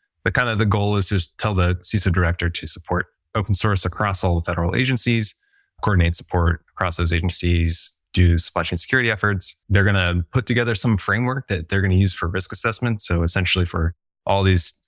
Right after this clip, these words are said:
different and very separate government agencies to sort of align them on how good or bad of a job they're doing right now. And then, you know, be able to publish that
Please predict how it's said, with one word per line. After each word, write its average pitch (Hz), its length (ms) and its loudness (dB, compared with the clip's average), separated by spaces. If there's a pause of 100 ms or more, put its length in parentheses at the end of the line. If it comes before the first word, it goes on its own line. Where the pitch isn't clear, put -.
(240)
different 107 380 0
and 95 200 0
very 110 220 2
separate 90 400 0
government 87 300 -2
agencies 101 600 2 (320)
to 104 140 2
sort 101 180 0
of 82 80 2
align 82 340 2
them 90 140 -2
on 80 240 -4
how 98 120 -4
good 98 280 -2
or 90 80 0
bad 87 220 0
of 85 60 -2
a 82 60 0
job 85 260 -4
they're 85 120 -2
doing 85 220 -6
right 85 160 -8
now. 95 240 -6 (420)
And 98 160 2
then, 90 280 2
you 85 80 0
know, 80 60 -6
be 90 140 -4
able 82 220 -2
to 82 200 -2 (220)
publish 117 240 -2
that 98 240 0